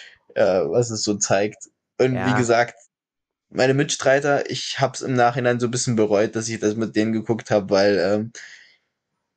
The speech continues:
Speaker 1: die sind wirklich, ähm, für ihr Leben schockiert dort rausgegangen und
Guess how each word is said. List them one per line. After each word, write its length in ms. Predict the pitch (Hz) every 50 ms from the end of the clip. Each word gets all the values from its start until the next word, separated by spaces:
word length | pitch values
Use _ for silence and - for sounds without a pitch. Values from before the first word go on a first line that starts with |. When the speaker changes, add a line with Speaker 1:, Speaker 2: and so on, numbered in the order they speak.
| _ - -
Speaker 1:
die 80 | 123
sind 260 | 120 117 123 123 113
wirklich, 560 | 117 123 123 110 120 117 117 113 113 - - -
ähm, 480 | 104 104 104 104 104 107 107 104 107 _ _ _ _ _ _ _ _ _ _ _ _ _ -
für 100 | 131 131
ihr 100 | 120 117
Leben 340 | 113 120 127 117 120 120 123
schockiert 520 | - - 120 - - 120 117 110 - - -
dort 200 | - 104 101 -
rausgegangen 600 | 101 101 104 - 107 101 92 92 95 95 90 -
und 320 | 55 64 67 67 - -